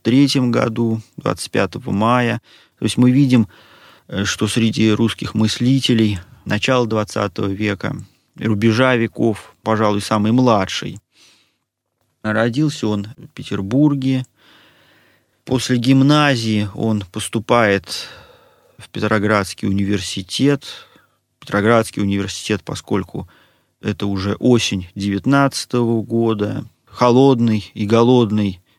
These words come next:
Петроград. Петроград, уже, м, отмеченный вот этой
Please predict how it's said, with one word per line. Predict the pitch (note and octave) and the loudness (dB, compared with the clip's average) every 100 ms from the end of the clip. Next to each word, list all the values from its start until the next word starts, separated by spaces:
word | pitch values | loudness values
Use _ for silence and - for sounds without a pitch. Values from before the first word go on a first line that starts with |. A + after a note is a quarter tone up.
| _ | _
Петроград. | A2 G#2+ A2 G#2+ A#2+ C3+ C#3 - _ _ _ _ _ _ _ _ _ _ _ _ _ _ | -6 0 2 2 2 2 0 -6 _ _ _ _ _ _ _ _ _ _ _ _ _ _
Петроград, | - A2+ B2 A#2+ C#3 C#3 B2+ | -6 0 4 4 4 2 0
уже, | A#2 G#2+ A#2+ A2+ G#2 E2+ - - - - _ _ | -2 2 4 4 2 -4 -16 -20 -20 -20 _ _
м, | - G2+ F#2 | -6 -6 -2
отмеченный | A#2+ - C3+ C#3+ C3 - A2 G2+ F2+ - - _ - | -2 2 6 6 4 2 2 0 -4 -12 -20 _ -20
вот | - | -10
этой | G2+ F#2 F#2+ - | -8 -8 -10 -12